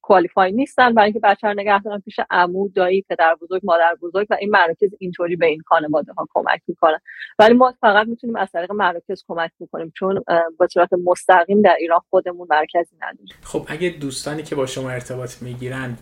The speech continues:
Speaker 2: بخوان بدونن که مرکزی هست که از نظر شما ولید هست، ولید باشه و برن عضو اون مرکز بشن،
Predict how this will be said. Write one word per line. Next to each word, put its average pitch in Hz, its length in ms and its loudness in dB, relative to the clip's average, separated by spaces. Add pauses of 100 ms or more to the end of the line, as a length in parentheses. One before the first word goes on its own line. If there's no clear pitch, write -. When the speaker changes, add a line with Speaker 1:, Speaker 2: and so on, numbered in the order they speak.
Speaker 2:
بخوان 127 380 -8
بدونن 135 460 -6
که 139 320 -8
مرکزی 131 680 -8
هست 147 320 -8
که 175 100 -8
از 123 180 -10
نظر 123 320 -8
شما 127 320 -8
ولید 120 380 -8
هست، 120 480 -10
ولید 127 320 -6
باشه 123 300 -8
و 120 40 -6
برن 127 280 -6
عضو 127 320 -8
اون 123 120 -8
مرکز 117 520 -8
بشن، 127 280 -6